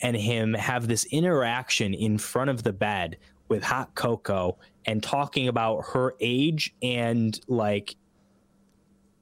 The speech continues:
involvement with another person. Very uncomfortable watching that moment happen,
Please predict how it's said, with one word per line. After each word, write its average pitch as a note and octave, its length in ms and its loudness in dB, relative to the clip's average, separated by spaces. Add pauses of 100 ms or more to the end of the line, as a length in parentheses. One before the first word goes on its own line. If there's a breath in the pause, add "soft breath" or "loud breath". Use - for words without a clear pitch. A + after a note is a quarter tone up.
(140)
involvement A#2+ 640 2
with G#2+ 140 2
another G#2 300 2
person. G2 520 -2 (520 loud breath)
Very B2+ 560 4
uncomfortable G#2 760 -4 (100)
watching G#2+ 460 0
that G2 180 0
moment G2 320 0
happen, G2 460 -2